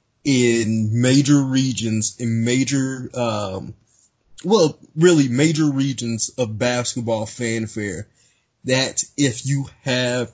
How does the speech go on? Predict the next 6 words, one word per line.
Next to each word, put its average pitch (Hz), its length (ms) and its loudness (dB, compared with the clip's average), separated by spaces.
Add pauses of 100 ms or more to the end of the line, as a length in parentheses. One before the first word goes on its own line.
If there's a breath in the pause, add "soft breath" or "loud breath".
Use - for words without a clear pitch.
(1400)
your 135 300 4
best 127 480 0
players 135 320 -2
playing, 110 600 -4 (440)
James 120 400 -2
Wiseman, 143 560 -2